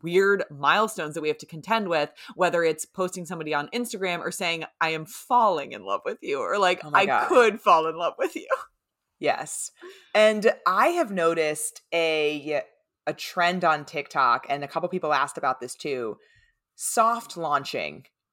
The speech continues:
Speaker 2: a relationship
Speaker 1: Yeah.
Speaker 2: on
Speaker 1: I,
Speaker 2: Instagram.
Speaker 1: have you seen the parody ones where it's like, soft launching your move to a new city, <laughs> soft
Speaker 2: No.
Speaker 1: launching your job. Like, it's really funny.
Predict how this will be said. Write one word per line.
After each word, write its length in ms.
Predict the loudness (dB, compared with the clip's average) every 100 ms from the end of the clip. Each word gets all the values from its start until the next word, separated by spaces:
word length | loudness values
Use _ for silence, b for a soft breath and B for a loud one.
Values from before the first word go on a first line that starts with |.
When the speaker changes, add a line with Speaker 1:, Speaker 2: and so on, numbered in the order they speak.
| _
Speaker 2:
a 80 | -2
relationship 760 | 0 0 -2 -2 -2 -2 -2 -6
Speaker 1:
Yeah. 60 | -12 -20 _ _ _ 0
Speaker 2:
on 160 | 0
Speaker 1:
I, 60 | 0
Speaker 2:
Instagram. 240 | 4 4
Speaker 1:
have 180 | 4 2
you 100 | 0
seen 160 | 0 -2
the 60 | -2
parody 400 | 0 2 2 2
ones 280 | 0 -2
where 100 | -2
it's 140 | -2 0
like, 280 | -2 -4 -10 _ _ _ _
soft 440 | -2 4 6 6
launching 460 | 2 0 0 -2 -4
your 120 | -4
move 340 | -2 0 0 0
to 140 | -2
a 40 |
new 140 | -2 -2
city, 440 | 0 0 2 0 -2
<laughs> 80 | -2
soft 440 | 0 6 6 8
Speaker 2:
No. 200 | 10 10
Speaker 1:
launching 420 | 10 10 8 6
your 200 | 0 0
job. 520 | 2 6 6 6 2 0
Like, 180 | 0
it's 180 | 2 0
really 260 | 0 0 0
funny. 380 | 0 -2 -2